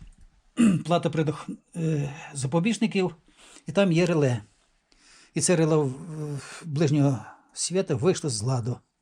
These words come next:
Поміняв, появився світ. Е, ну, я казав, що ж генератор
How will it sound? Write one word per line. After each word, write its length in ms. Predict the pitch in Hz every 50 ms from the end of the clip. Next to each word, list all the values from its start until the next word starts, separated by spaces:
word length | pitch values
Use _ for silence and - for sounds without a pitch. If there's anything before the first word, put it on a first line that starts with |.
| _ _ _ - - - - - _
Поміняв, 540 | - 165 165 165 165 185 185 196 185 - - -
появився 520 | - 139 139 135 156 143 - - 143 120 - - _ -
світ. 400 | - - - - 135 139 127 - - - _ _ _ _ _ - - - - - - - - - - _ _ _ _ _ _ _ _ _ _ _ _ _ _ _ _ -
Е, 500 | 180 160 151 151 151 147 139 135 123 120 - - - - - -
ну, 120 | 214 247
я 80 | 233 175
казав, 300 | - 175 156 185 156 -
що 120 | - 127
ж 160 | - - -
генератор 760 | 165 131 127 131 165 190 214 262 254 - 220 202 185 - -